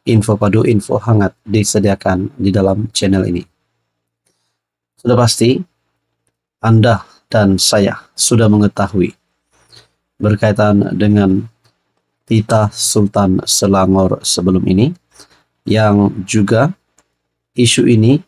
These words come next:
dikaitkan dengan artikel yang ditulis oleh Presiden pas Tan Sri Abdul Hadi Awang. Saudara-saudara yang amat dihormati, akhirnya ini keputusan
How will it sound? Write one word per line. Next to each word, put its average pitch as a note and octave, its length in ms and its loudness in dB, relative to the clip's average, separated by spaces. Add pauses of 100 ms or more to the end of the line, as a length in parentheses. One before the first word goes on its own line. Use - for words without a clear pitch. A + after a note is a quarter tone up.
(140)
dikaitkan A2+ 800 0
dengan G2+ 320 2 (480)
artikel A2+ 800 0
yang A2 240 2
ditulis G#2 640 0
oleh G2 240 0
Presiden G2+ 560 0
pas A#2 400 -2
Tan G2+ 240 -2
Sri A2+ 480 0 (160)
Abdul G2+ 320 0
Hadi F#2+ 240 -4
Awang. F#2 320 -2 (1400)
Saudara-saudara C3 720 2
yang A#2 240 2
amat G#2+ 160 0
dihormati, G2+ 560 0 (400)
akhirnya G#2+ 640 0
ini G#2 400 2 (560)
keputusan A2+ 880 0